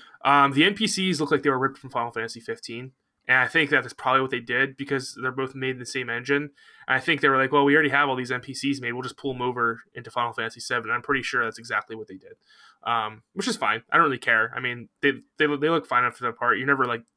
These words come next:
talking into them in, like, cutscenes or whatever, but, um, you can definitely tell there's, they, they are not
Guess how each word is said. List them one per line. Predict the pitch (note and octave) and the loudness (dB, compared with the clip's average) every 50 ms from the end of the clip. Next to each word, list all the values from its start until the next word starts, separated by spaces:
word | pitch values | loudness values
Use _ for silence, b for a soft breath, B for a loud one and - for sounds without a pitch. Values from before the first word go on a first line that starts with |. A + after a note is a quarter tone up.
| _ _ _ - | _ _ _ -6
talking | - B2+ B2 - - B2+ B2+ B2 A#2 - - | 0 2 2 2 0 -12 -12 -14 -14 -14 -10
into | - B2 B2+ B2+ A#2+ - - - C#3 | -10 -10 -8 -10 -12 -14 -10 -8 -4
them | B2 A#2 A#2 A#2+ A2+ | -2 -2 -2 -2 -4
in, | - A#2 A#2+ | -6 -8 -8
like, | A2+ A2+ - | -10 -10 -6
cutscenes | - A#2+ A2 - A#2 A#2+ A#2 | -8 -8 -8 -8 -14 -12 -10
or | A2+ A#2 | -8 -6
whatever, | A#2 A2+ A#2 A#2 A#2 A2+ | -6 -4 -4 -6 -6 -6
but, | A2+ A2+ G#2+ - B B B B B B B B B B - | -8 -8 -10 -10 B B B B B B B B B B 2
um, | A#2 A#2 A2 G#2+ A2 A2 A2 _ _ _ - | 2 2 2 -2 -6 -12 -18 _ _ _ -10
you | C#3+ C3+ | -6 -4
can | D#3 D3 | 2 2
definitely | F3 E3 C#3+ D#3 C#3 | 2 4 4 2 0
tell | - - C3 B2+ B2 A2 | 2 2 2 2 2 2
there's, | A#2 B2+ B2+ B2 A#2 - - | -2 -4 -4 -4 -6 -6 -4
they, | C3 B2+ A#2+ A#2 | -2 -2 -2 0
they | B2+ | 2
are | B2 A#2+ A#2+ | 2 2 4
not | A#2+ A#2+ A#2+ A#2 A2 | 4 4 4 4 2